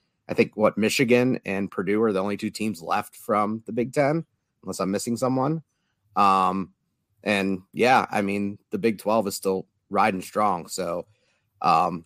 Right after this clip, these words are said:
the ways we got beat up, it doesn't make it any better, but it kind of makes sense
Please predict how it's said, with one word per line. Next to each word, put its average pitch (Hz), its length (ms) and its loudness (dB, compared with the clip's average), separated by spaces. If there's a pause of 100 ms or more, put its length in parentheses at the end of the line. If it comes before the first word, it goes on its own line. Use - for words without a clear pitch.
(100)
the 101 60 -4
ways 104 260 2
we 107 80 -2
got 98 220 -2
beat 101 160 -2
up, 104 240 0
it - 360 -2
doesn't 123 240 2
make 131 180 2
it 127 60 4
any 113 140 4
better, 104 340 0
but 107 200 0
it - 100 -2
kind 107 220 -2
of 92 100 -8
makes 98 320 -8
sense 98 400 -4